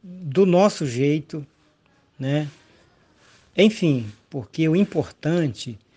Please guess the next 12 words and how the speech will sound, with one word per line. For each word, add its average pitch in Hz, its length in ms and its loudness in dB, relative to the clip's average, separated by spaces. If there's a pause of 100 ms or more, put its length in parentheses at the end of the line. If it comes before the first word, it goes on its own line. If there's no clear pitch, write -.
(440)
é 135 200 -2
a 131 100 0
gente, 120 960 -4 (560)
é 123 200 -8
a 120 100 -4
gente 117 500 -6
se - 200 0
comunicar 147 840 -2 (500)
e 151 160 0
expressar 170 720 0
pro 185 240 -4
mundo, 160 720 2